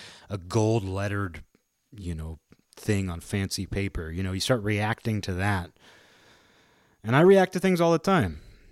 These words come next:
You know, obviously, I'm, you know, I do it. I'm a human. I'm a human, and we react. But you can be aware of that. You can be aware every time you do react and be like, "Oh, I'm reacting.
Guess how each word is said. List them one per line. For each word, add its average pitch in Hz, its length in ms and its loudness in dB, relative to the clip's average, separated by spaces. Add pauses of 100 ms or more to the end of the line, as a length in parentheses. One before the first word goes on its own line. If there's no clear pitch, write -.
You 101 120 -6
know, 104 120 -2
obviously, 101 480 -4
I'm, 101 400 -6
you 98 80 -10
know, 90 100 -8
I 98 80 -8
do 90 240 -6
it. 98 120 -6 (880)
I'm 98 120 -4
a 98 40 0
human. 90 480 -4 (1000)
I'm 104 240 -2
a 113 120 -2
human, 107 500 -2
and 82 120 -8
we 98 140 -4
react. 95 640 -4 (2250)
But 113 140 0
you 120 60 2
can 135 120 4
be 131 100 8
aware 135 280 8
of 135 100 6
that. 127 240 2 (200)
You 107 120 -2
can 127 140 4
be 139 100 8
aware 147 420 8
every 113 240 0
time 110 240 0
you 104 120 2
do 117 260 2
react 80 500 -8 (320)
and 95 120 -8
be 101 60 -4
like, 104 180 -4
"Oh, 156 240 4
I'm 120 120 2
reacting. 113 640 0